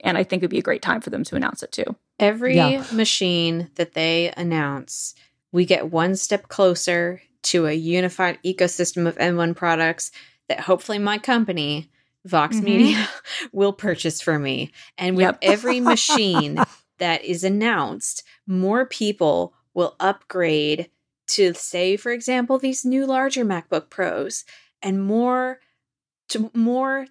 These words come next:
Speaker 2: thirteen inch M one MacBook Pros will enter the refurbishing program, and they will come to my door. <laughs> I will profit.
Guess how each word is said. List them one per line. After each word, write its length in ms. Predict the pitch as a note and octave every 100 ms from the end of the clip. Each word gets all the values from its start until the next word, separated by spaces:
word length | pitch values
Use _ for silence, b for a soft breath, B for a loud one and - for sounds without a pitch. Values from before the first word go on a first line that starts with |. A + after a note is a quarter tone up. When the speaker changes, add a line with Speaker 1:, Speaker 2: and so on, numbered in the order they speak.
| _ -
Speaker 2:
thirteen 580 | C4 - - C4 C#4
inch 460 | A3 C#3+ C#3 - - b _
M 200 | G3 F#3+
one 260 | E3+ D#3+ E3
MacBook 420 | E3 D#3+ F3+ D#3+
Pros 460 | - F3 E3+ E3+ -
will 180 | F3 -
enter 520 | G3+ A3+ B3 B3 B3 B B -
the 100 | G3
refurbishing 720 | G#3+ G#3 - G3 G3 - E3
program, 680 | D#3+ E3+ D#3+ D3+ C3+ C3+ C#3 - B B B G3+
and 280 | G3 F3
they 420 | G3 G#3 A3+ B3 B3 G3+
will 120 | F3
come 580 | - G#3+ G3+ F#3 F#3+ G3
to 220 | - G#3+
my 320 | E3+ F#3+ C4
door. 280 | B3 A3+ C#4+
<laughs> 1600 | C#4+ D#4 D#4 - D4+ _ - _ _ _ - - - - - -
I 340 | A#3 D#4 D4+
will 260 | B3+ A#3 A3
profit. 800 | - C#4+ C4 - G3+ - -